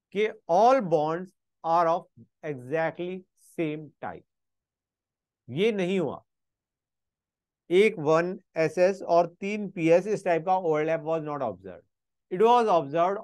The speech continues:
all bonds are equivalent in every aspect। हमने कहा, "ये तो गड़बड़ हो गई, कुछ तो गड़बड़ हुई है, जिसकी वजह से तुम्हारा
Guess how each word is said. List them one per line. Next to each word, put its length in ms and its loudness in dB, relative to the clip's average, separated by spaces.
all 340 4
bonds 300 -2
are 360 -2
equivalent 800 -4
in 160 -4
every 340 0
aspect। 420 -8
हमने 180 -4
कहा, 100 2
"ये 60 2
तो 80 0
गड़बड़ 300 0
हो 80 2
गई, 140 -6
कुछ 180 -2
तो 80 2
गड़बड़ 300 6
हुई 200 -2
है, 80 -12
जिसकी 420 -6
वजह 380 0
से 400 -6
तुम्हारा 880 2